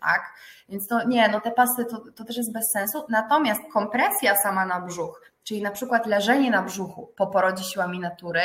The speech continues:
czy po cesarce, kiedy już czujesz się dobrze na tyle, żeby leżeć na tym brzuchu, jest jak najbardziej okej. Taka kompresja bardzo wspomaga, takie delikatne też okurczanie tego brzucha jest bardzo fizjologiczne. Także leżenie na brzuchu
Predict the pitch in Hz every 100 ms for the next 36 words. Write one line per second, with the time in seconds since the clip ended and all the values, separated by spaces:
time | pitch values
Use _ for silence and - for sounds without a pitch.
0 | 190 - - 190 190 - 190 - 180 190
1 | 185 180 175 - 175 165 - 160 156 156
2 | 165 156 156 190 160 160 160 156 160 -
3 | 156 160 156 - - 247 - - - 190
4 | 233 233 233 202 208 196 190 185 175 147
5 | - 208 214 208 208 196 - 185 202 220
6 | 233 - - 220 208 214 226 196 208 208
7 | 202 190 190 196 180 185 - _ _ -
8 | - 196 202 208 208 208 202 214 214 233
9 | 240 - - 240 233 202 202 - 196 190
10 | 180 180 170 - - 196 202 208 208 220
11 | 220 214 202 -